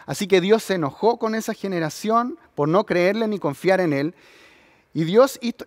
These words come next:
hizo este juramento: Ni un solo hombre de esta generación perversa, de esta primera generación que salió de Israel, "Verá la buena tierra que juré darle a sus antepasados". Ellos trataron de,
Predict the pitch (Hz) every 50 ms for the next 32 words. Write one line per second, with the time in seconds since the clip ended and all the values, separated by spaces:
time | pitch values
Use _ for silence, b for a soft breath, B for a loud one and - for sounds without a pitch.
0 | _ - 202 214 - 233 226 220 - - 214 - 190 175 160 143 175 208 196 139
1 | - - 123 113 - 160 147 160 180 220 277 311 320 330 - - - - 247 247
2 | 240 226 190 156 147 - _ - 214 254 277 285 277 269 285 285 277 - 175 165
3 | 190 220 240 233 - 240 214 - 202 185 165 151 147 135 - - 226 240 233 -
4 | - 175 151 143 151 214 233 220 185 - - 175 175 156 143 - - 135 123 -
5 | 131 123 127 156 208 247 254 - - 208 202 175 160 - - 185 175 - 156 -
6 | - 123 123 143 175 196 220 214 170 156 135 127 123 135 190 - _ B B B
7 | B B B B B B B B B B B B B B B B B 135 143 170
8 | 185 214 247 262 269 247 233 196 233 233 233 233 - - 190 220 226 233 247 240
9 | - 208 - - 165 160 185 196 190 196 202 208 233 233 240 233 _ _ - 170
10 | 165 - 202 196 - 208 196 - 196 170 165 151 - 175 156 131 110 104 113 -
11 | - - _ _ _ 175 185 214 233 226 196 - - 151 151 - _ - 226 254
12 | 262 277 285 294 427 392 - _ _ _ _ _ - 147 156 165 165 160 160 -
13 | _